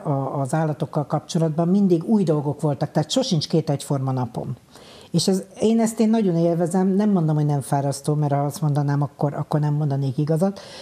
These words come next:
Fárasztó tud lenni, de még mindig jobban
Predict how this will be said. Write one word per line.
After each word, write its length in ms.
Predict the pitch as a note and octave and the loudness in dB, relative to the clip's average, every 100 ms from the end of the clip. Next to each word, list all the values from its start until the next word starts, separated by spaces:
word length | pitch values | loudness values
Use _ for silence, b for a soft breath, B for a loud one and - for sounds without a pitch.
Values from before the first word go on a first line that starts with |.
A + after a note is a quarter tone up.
| B | B
Fárasztó 580 | - A3+ A3 F#3+ - E3 | -2 2 2 2 2 0
tud 220 | D3+ D#3 | 2 2
lenni, 280 | D#3 F#3 G3+ | 2 2 2
de 120 | F#3 | 2
még 280 | F3+ F3+ F3 | 4 4 4
mindig 680 | F3+ G3+ G3+ E3+ D#3+ D3+ D3 D#3 D3 | 4 4 4 2 2 2 2 0 2
jobban 500 | F3 E3+ C#3+ D3+ D3 | 2 2 0 -2 -4